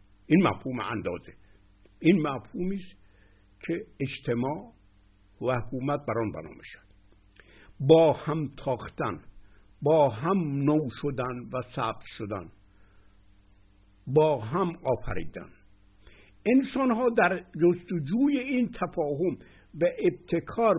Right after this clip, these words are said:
برای هم جنبشی همدیگر را به میل و رغبت تغییر می‌دهند،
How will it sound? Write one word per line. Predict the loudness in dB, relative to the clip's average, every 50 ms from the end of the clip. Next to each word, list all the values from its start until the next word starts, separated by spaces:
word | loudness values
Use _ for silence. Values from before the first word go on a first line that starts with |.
| 0 -2
برای | -2 -2 0 0 2 2 2
هم | 0 0 0 -2 -2 -2
جنبشی | -2 0 2 2 2 2 0 -2 -2 -2 -4 -2 -4 -2 -2 -2 -4 -6 -12 -20 _ _ -20 -20 _ -20 _ _ -20 -20 _
همدیگر | -4 0 2 2 4 4 2 0 0 -2 -2 -2 -4 -6 0 0 2 4 4 2
را | 2 2 0 -2 -2 -2 -2 -2 -4 -6 -8 -4 2
به | 4 4
میل | 6 4 2 2 2 2 2 0 0 -2 -2
و | 0 2 2
رغبت | 2 2 0 -2 -2 -6 -14 -8 -4 -2 -2 -2 -2 -6 _
تغییر | -10 -8 -6 -4 0 2 6 6 6 6 4
می‌دهند، | 2 0 -2 -4 -8 -8 -10 -14 -16